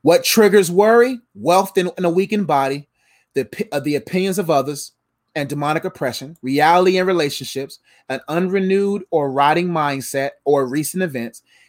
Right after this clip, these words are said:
years, and ourselves are what hinders, uh, what triggers worry,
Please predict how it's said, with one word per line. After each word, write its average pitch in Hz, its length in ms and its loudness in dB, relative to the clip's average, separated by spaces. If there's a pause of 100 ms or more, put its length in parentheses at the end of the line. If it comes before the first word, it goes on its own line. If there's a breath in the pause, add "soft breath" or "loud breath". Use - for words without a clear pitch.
years, 165 640 2
and 151 140 -4
ourselves 139 560 -2
are 117 80 -4
what 123 240 -4
hinders, 127 400 -6 (360 soft breath)
uh, 113 420 -4
what 123 160 -2
triggers 127 340 -2
worry, 123 340 0